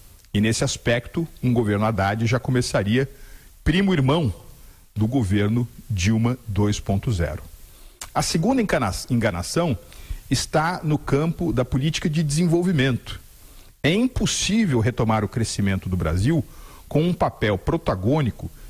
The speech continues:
de entidades como Petrobras, B N D E S e outros atores estatais. Simplesmente a situação do país não comporta mais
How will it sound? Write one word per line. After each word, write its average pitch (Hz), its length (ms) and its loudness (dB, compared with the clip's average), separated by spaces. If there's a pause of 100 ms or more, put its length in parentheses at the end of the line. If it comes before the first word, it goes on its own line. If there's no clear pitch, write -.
de 123 160 2
entidades 143 520 0
como 143 220 -2
Petrobras, 131 880 0 (340)
B 131 200 2
N 156 180 2
D 107 100 0
E 95 60 2
S 117 420 0 (240)
e 135 120 2
outros 151 280 2
atores 143 520 0
estatais. 123 760 -4 (580)
Simplesmente 165 840 0
a 143 40 0
situação 110 500 0
do 95 80 0
país 120 360 0
não 160 300 2
comporta 143 640 0
mais 107 540 -2